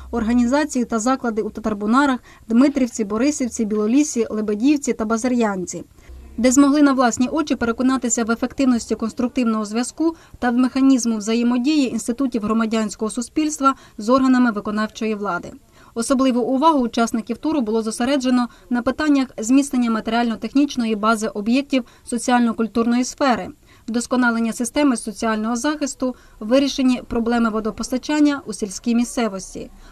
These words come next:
У прес-турі взяли участь журналісти українських, регіональних та місцевих засобів масової інформації.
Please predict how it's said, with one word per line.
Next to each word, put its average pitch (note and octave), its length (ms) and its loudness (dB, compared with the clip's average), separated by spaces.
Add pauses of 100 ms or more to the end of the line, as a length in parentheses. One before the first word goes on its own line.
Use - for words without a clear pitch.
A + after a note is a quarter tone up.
У A3+ 100 -4
прес-турі C#4 440 2
взяли A#3+ 320 2
участь C#4+ 460 -2
журналісти A#3 540 0
українських, B3 640 0
регіональних B3 600 2 (240)
та A3+ 100 -4
місцевих A3 440 0
засобів B3+ 520 0
масової A3 440 0
інформації. G#3+ 800 0